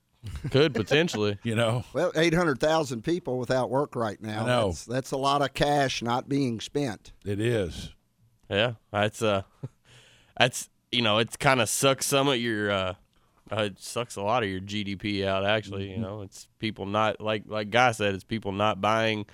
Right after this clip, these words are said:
Speaker 1: everyday products, not buying gasoline, not buying shampoo, 'cause you just can't.
Speaker 2: Right.
Speaker 1: You just, you're just sitting at home doing nothing.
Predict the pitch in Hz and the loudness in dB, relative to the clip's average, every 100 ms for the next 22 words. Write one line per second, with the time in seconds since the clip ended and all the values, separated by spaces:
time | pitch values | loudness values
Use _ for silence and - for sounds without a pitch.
0 | _ _ _ _ _ - 123 117 117 120 | _ _ _ _ _ -2 2 4 6 4
1 | 120 131 131 107 98 98 98 98 101 113 | 6 6 6 4 0 -4 -2 2 4 4
2 | 113 113 120 117 110 117 127 107 110 104 | 4 4 2 0 -2 -2 -2 0 0 2
3 | 110 113 110 101 101 _ _ _ _ _ | 2 2 0 -4 -10 _ _ _ _ _
4 | - 117 123 113 117 127 123 101 104 98 | -6 0 2 2 2 2 2 -2 -4 -4
5 | - _ 98 98 98 - _ _ - 113 | -8 _ -12 -12 -14 -18 _ _ -6 -6
6 | 139 _ _ _ _ _ _ _ - 92 | -6 _ _ _ _ _ _ _ -12 -8
7 | 92 95 98 92 - 95 98 98 101 - | -8 -8 -12 -14 -14 -10 -8 -8 -10 -8
8 | 117 104 117 110 127 120 123 127 131 156 | -4 -2 0 2 2 4 2 4 2 0
9 | 98 | -4